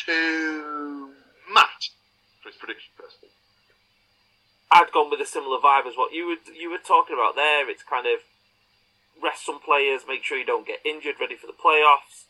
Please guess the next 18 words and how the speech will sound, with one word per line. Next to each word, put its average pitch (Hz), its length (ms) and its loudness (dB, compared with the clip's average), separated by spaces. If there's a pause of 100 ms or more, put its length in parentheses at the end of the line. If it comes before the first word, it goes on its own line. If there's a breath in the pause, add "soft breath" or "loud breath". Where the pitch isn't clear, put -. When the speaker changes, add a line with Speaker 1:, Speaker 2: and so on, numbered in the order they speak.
(500)
Speaker 2:
Rotherham 139 520 0 (100)
are 120 320 4 (100)
in 120 220 -8
a 113 100 -8
relegation 160 760 -4
battle. 175 420 6 (680)
Um, 127 300 0 (100)
so 120 220 -8
I've 147 320 6
gone 127 240 4 (340)
two 190 380 -10 (160)
one 139 560 -2 (320)
Rotherham 120 520 -4
win. 110 180 -6 (2500)
Speaker 1:
Goal 202 180 4
scorers? 233 440 0 (1300)
Speaker 2:
Hugill 269 500 8 (280)
and 240 200 -8